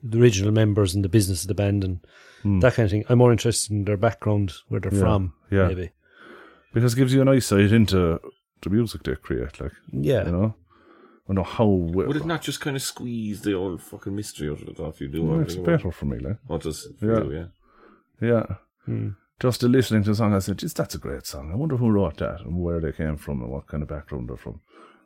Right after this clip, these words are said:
Speaker 2: What they have to done in their life to, to write a song like that. That's great."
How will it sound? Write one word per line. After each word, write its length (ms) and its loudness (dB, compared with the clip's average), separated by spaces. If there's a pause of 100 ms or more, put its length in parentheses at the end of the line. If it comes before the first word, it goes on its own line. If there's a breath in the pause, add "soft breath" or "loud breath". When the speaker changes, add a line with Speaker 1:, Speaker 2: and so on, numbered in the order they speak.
Speaker 2:
What 140 -4
they 100 0
have 140 -4
to 80 -8
done 200 0
in 80 -2
their 140 -4
life 220 -4
to, 320 -12
to 100 -10
write 200 -4
a 40 -10
song 260 -8
like 140 -6
that. 220 -12
That's 160 -12
great." 300 -8